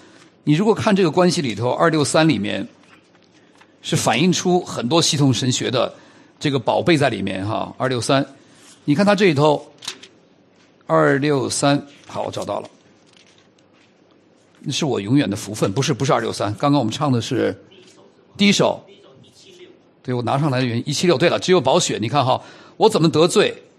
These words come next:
罪得脱作，靠宝血，怎么出黑暗？这就是我们悔改信靠。接下来称义，然后呢，成圣，然后得荣，对不对？你看到这是典型的系统神学的救恩论，在这里唱的，是非常好的。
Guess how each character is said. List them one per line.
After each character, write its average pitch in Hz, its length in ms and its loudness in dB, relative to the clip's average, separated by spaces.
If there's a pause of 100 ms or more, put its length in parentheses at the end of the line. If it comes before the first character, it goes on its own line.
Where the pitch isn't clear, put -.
(200)
罪 208 160 0
得 151 160 4
脱 160 220 0
作， 147 320 -2 (100)
靠 117 200 -4 (180)
宝 110 160 -2
血， - 260 -10 (120)
怎 120 100 -12
么 120 80 -4
出 160 160 -6
黑 160 140 0
暗？ 143 280 0
这 117 120 -12
就 123 100 -6
是 120 140 -2
我 110 160 -2
们 107 160 -4
悔 - 160 -8
改 117 120 -2
信 - 160 -4
靠。 120 240 -6 (220)
接 185 140 0
下 165 40 4
来 156 80 4
称 190 240 2
义， 180 220 0 (640)
然 131 200 -2
后 165 140 2
呢， 135 220 2 (480)
成 139 240 -2
圣， 151 260 0 (580)
然 117 160 -2
后 139 120 -2
得 131 160 -2
荣， 139 260 -2 (140)
对 160 100 -6
不 143 60 -8
对？ 143 180 2 (400)
你 156 80 2
看 220 160 2
到 208 60 4
这 202 120 0
是 202 120 4
典 131 320 0
型 143 240 0
的 165 200 6 (360)
系 - 160 -4
统 147 120 2
神 127 160 0
学 135 140 0
的 139 80 0
救 147 200 2
恩 147 120 6
论， 131 160 2
在 107 140 -2
这 107 80 -6
里 104 40 -6
唱 - 220 -8
的， - 140 -18
是 - 140 -6
非 226 140 2
常 175 160 2
好 135 140 0
的。 95 100 -8